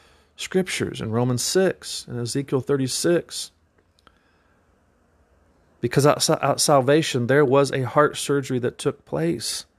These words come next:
And now you have a new human spirit that is now dead to sin, as Romans says there. It's so important,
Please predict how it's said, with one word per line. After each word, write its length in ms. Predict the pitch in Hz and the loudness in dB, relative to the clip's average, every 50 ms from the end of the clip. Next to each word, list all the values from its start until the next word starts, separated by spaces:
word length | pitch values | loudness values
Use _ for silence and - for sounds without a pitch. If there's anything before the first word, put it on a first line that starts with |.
| _ _ _ _ _ _ _ _ _ _ _ - | _ _ _ _ _ _ _ _ _ _ _ -4
And 160 | 120 117 120 | -2 0 2
now 220 | 123 135 143 135 | 4 4 4 4
you 220 | 131 120 123 147 147 | 2 2 2 2 2
have 180 | 156 143 131 | 2 2 2
a 100 | 127 117 | 2 0
new 260 | 117 120 135 143 147 135 | 2 2 2 4 2 2
human 380 | - - 139 143 156 165 160 | 2 -2 -4 -2 -2 -2 -2
spirit 480 | 151 - - - 165 165 190 208 - - | -4 -4 -2 0 0 2 2 0 -2 0
that 180 | - 120 - | -2 0 2
is 220 | - 131 120 110 - - _ - - - _ _ _ | 2 2 2 0 -4 -8 _ -20 -20 -20 _ _ _
now 340 | - 127 151 147 139 135 123 | -2 2 4 6 6 6 4
dead 520 | 123 113 104 131 135 143 151 170 160 139 | 2 2 4 6 6 8 6 4 2 0
to 240 | - - 175 190 208 | -2 0 0 2 2
sin, 460 | 185 - - 165 165 170 185 202 208 | 2 2 2 2 2 2 2 2 2
as 160 | 190 143 131 117 | 0 0 0 0
Romans 340 | 131 135 143 143 139 135 | 0 -2 0 0 0 0
says 300 | - - 151 143 139 127 | 2 4 4 4 4 4
there. 180 | 123 143 151 165 | 2 4 4 4
It's 100 | 151 120 | 4 2
so 300 | - - 160 165 180 170 - | 0 2 4 4 4 2 2
important, 500 | - 147 123 - - 165 - - 190 185 | -2 -4 -2 0 0 0 2 0 -2 -4